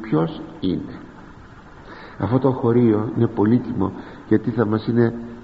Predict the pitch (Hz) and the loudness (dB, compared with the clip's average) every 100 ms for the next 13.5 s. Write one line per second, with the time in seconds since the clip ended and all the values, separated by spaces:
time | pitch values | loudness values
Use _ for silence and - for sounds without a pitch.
0 | - - 98 95 - 127 127 113 110 110 | -10 -2 0 0 2 2 2 2 0 0
1 | 98 101 104 107 107 98 101 101 98 95 | 2 2 2 -2 -2 -2 0 0 0 0
2 | 95 95 - - 87 - - - - - | -2 -4 -6 -4 -6 -8 -16 -20 -20 -20
3 | - - - - - - - - - 208 | -20 -20 -20 -20 -20 -18 -18 -10 2 2
4 | 190 190 - - - 120 214 214 135 - | 4 -2 -2 -8 -4 -2 -2 0 0 0
5 | 123 95 - 127 - 208 202 - - - | -2 -2 -4 -4 2 2 2 -2 -14 -16
6 | - - - - - - 151 143 139 160 | -18 -20 -20 -20 -10 0 2 4 4 4
7 | 147 135 143 135 135 131 131 131 147 165 | 2 2 4 6 6 4 2 4 4 0
8 | 185 190 - - - - - - - - | -4 -8 -12 -18 -20 -20 -20 -20 -20 -20
9 | - - 208 214 208 202 - 143 139 139 | -8 2 2 2 -4 -8 0 4 6 4
10 | 139 196 208 208 - 147 - 120 113 104 | 0 -6 -4 -4 -4 -6 -2 2 2 2
11 | 110 117 117 117 117 107 - - - - | 2 2 0 -4 -2 -2 -2 -10 -14 -18
12 | - - - - - - 160 156 - 120 | -20 -20 -20 -20 -10 4 6 6 4 0
13 | 104 95 139 214 | 0 0 0 0